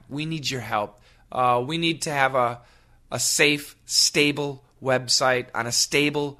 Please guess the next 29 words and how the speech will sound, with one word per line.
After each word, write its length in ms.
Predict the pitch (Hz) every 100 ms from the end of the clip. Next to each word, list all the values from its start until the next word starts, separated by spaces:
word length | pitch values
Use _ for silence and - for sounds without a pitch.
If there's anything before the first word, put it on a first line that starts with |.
| _
platform 720 | - 143 135 - 139 131 131
with 200 | 127 110 - _ -
proper 600 | 170 156 - 151 147 147 _
technology, 960 | - 147 143 135 127 127 127 127 127 127 - - _ _
and 420 | - 131 131 127 - - - -
I 80 | 135
need 240 | 151 151 135
your 100 | 156
help. 280 | 180 156 - _
I 80 | -
do. 340 | 127 165 151 - -
And 180 | 127 143
you 80 |
can 200 | 160 170
be 640 | 127 110 185 220 208 147 - -
my 240 | 131 143
help 400 | 135 143 135 -
by 300 | 139 135 127 - _
joining 380 | - 170 175 170
us 160 | 151 143
on 160 | 131
Patreon, 640 | 123 - 175 - - 92 - _ - - -
by 160 | 131 139
being 280 | 143 180 170
a 60 |
sponsor 800 | 156 - 175 170 180 - 160 151 -
of 300 | 165 170 160
the 80 |
podcast, 800 | 160 - 147 147 131 156 143 143